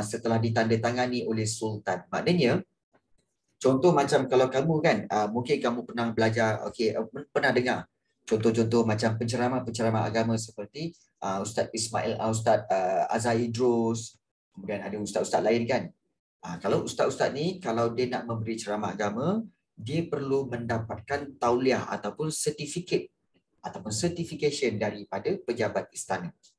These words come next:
Ah, supaya pejabat istana itu membenarkan ustaz-ustaz ini untuk mem-, memberi ceramah agama di masjid-masjid dalam negeri itu. Eh, tak boleh. Bukan boleh main cakap. Tak boleh. Ah, macam cikgu, contoh macam cikgu. Katakanlah cikgu nak menjadi penceramah agama.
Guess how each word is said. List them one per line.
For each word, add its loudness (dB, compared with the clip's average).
Ah, -2
supaya -4
pejabat -2
istana -2
itu -6
membenarkan 0
ustaz-ustaz -4
ini -2
untuk -2
mem-, 0
memberi 2
ceramah -4
agama 0
di 0
masjid-masjid -4
dalam -2
negeri -8
itu. -20
Eh, 2
tak 4
boleh. 6
Bukan 2
boleh 6
main 2
cakap. 0
Tak 6
boleh. 4
Ah, 2
macam -2
cikgu, -2
contoh 2
macam -2
cikgu. -2
Katakanlah 2
cikgu -2
nak 0
menjadi 0
penceramah 0
agama. -2